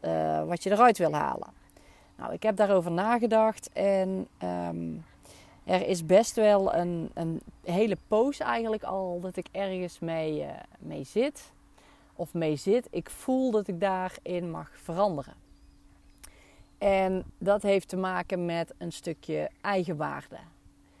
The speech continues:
En ik zal het even toelichten.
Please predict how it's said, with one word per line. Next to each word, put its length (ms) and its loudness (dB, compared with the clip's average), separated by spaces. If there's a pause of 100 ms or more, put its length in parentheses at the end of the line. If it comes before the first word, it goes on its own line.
(260)
En 680 0
ik 120 -12
zal 200 -2
het 100 -10
even 320 -4
toelichten. 760 -2